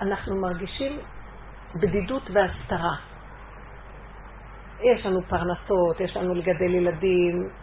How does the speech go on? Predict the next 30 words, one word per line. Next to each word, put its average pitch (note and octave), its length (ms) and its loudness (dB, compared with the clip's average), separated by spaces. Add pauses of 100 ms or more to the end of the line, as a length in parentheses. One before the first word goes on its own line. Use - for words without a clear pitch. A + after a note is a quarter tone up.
הכל - 200 2 (160)
על A#3+ 120 0
פי C4 160 2
חוק A#3+ 200 4
התורה. F3+ 380 -2 (580)
ולפעמים B3+ 300 2
אנחנו C#4+ 240 0
עושים A3+ 400 0
דברים, G#3 440 2 (100)
והדברים, G#3+ 480 2 (240)
והתוצאות G3+ 960 2
הן A3 120 6
נעלמות G3 460 2
ונסתרות. F#3 760 2
לא A#3+ 160 2
כל B3 120 0
כך - 240 0
ברור F#3 260 4
לנו F3+ 220 2
לאן E3+ 260 4
זה E3+ 140 0
מוביל, E3+ 520 0
מה G3 120 2
יהיה F#3+ 240 6
עם F3+ 80 4
ההלוואה E3+ 1040 2
הגדולה F3+ 380 6
שלקחתי, F#3 580 0 (140)
איך G3+ 180 0
אני... F#3+ 320 4